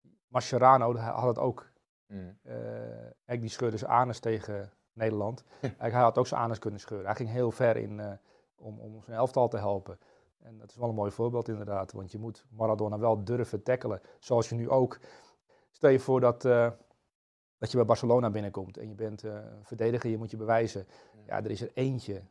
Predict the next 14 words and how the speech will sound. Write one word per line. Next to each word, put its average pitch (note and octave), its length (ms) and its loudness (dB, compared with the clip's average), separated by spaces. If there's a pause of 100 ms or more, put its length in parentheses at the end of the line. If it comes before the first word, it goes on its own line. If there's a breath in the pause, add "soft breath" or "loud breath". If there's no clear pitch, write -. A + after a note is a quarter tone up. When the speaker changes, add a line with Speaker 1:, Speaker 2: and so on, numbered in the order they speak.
Speaker 1:
die G#2+ 140 -18
je G#2+ 60 -12
op F#2+ 80 -14
de A2 100 -14
eerste A2 220 -12
training G2 320 -4
moet A#2 80 -4
aanpakken. A2+ 380 -8 (260)
Speaker 2:
Ja. F2+ 260 -6 (160)
Speaker 1:
En G2+ 240 -20
als - 140 -20
je A2 80 -14
dat A#2+ 220 2
doet, A#2+ 380 -2